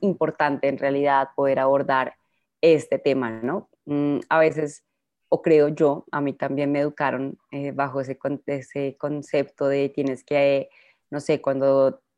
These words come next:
tienes que salir a la uni-, del colegio a los dieciséis, diecisiete, tienes que, mm, ver, eh, hacer de pronto un intercambio, hacer la universidad, o bueno, en cualquier momento apre-, eh, tienes que aprender inglés,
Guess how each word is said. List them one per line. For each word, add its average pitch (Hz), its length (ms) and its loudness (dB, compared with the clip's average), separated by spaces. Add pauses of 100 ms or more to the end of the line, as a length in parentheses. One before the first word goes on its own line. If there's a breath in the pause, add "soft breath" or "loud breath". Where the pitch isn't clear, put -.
(260)
tienes 147 220 -2
que - 80 -20
salir 147 160 0
a - 20 0
la 139 80 0
uni-, 139 220 -4
del 139 300 -2
colegio 135 360 -4
a - 40 -2
los 127 100 -4
dieciséis, 127 420 -8
diecisiete, 156 920 4 (300 soft breath)
tienes 143 300 -4
que, 139 300 -4
mm, 139 420 -6
ver, 127 400 -2
eh, 135 180 -4
hacer 127 300 -8
de 123 80 -6
pronto 127 600 -4 (280)
un 139 120 -4
intercambio, 151 1160 4
hacer 135 320 -2
la 127 280 -4
universidad, 143 1080 2 (420 soft breath)
o 135 180 2
bueno, 123 520 -2 (320)
en 139 60 -8
cualquier 135 260 0
momento 139 640 0
apre-, 139 420 -6
eh, - 280 -2 (100)
tienes 143 160 -4
que 147 80 -2
aprender 139 320 -4
inglés, 139 640 0